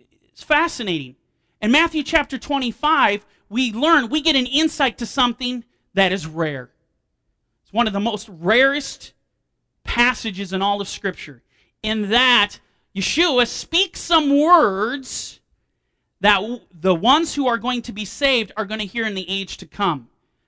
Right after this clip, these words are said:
Now, this is fascinating to me because he's speaking words. We get insight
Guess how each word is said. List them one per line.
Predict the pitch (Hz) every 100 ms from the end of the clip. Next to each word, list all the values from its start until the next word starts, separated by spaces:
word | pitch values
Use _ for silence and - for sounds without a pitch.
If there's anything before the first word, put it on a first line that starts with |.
| _
Now, | 170
this | 175 330 415
is | 311 -
fascinating | 277 339 - 233 170 156
to |
me | 151
because | 147 185 175
he's | 175
speaking | - 302 320 349 330 302
words. | 349 220 185 202
We | 240
get | 294 -
insight | 294 359 - 208 165